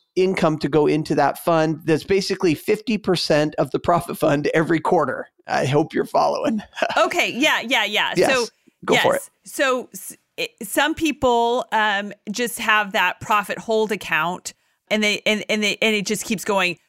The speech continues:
Speaker 2: But what you do, and we do something very similar, is we move that money at the end of the quarter, that fifty percent that's left. We don't leave it in the profit hold account. We move it into the vault account.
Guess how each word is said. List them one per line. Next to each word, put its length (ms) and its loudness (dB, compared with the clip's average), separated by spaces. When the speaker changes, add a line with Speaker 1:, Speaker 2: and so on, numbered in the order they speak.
Speaker 2:
But 120 0
what 200 -2
you 220 2
do, 320 -2
and 200 -2
we 160 2
do 160 2
something 340 -2
very 220 2
similar, 640 0
is 460 -2
we 240 0
move 600 0
that 220 2
money 560 0
at 160 0
the 160 -4
end 240 -4
of 80 0
the 80 -2
quarter, 360 0
that 240 0
fifty 220 -4
percent 400 -2
that's 240 -4
left. 340 0
We 120 -2
don't 200 0
leave 180 -4
it 60 -4
in 100 -4
the 60 -6
profit 300 0
hold 180 -2
account. 340 -2
We 120 -2
move 180 -2
it 100 -2
into 220 -4
the 80 -2
vault 300 -4
account. 520 -12